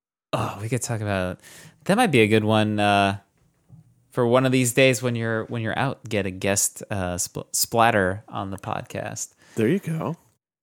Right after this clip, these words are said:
Speaker 2: I'm
Speaker 1: All
Speaker 2: curious
Speaker 1: right.
Speaker 2: to learn more about Splat.
Speaker 1: Yeah. Well,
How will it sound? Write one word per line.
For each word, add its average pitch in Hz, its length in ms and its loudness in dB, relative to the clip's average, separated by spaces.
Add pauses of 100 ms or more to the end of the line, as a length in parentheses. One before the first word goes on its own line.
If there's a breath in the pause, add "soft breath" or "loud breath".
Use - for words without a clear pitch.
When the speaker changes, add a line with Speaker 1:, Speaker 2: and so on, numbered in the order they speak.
(560)
Speaker 2:
I'm 180 240 4
Speaker 1:
All 131 60 0
Speaker 2:
curious 123 340 4
Speaker 1:
right. - 80 -2
Speaker 2:
to 147 80 6
learn 123 240 4
more 104 160 4
about 95 260 2
Splat. 101 360 -2 (1080)
Speaker 1:
Yeah. 104 420 -6 (160)
Well, 196 300 6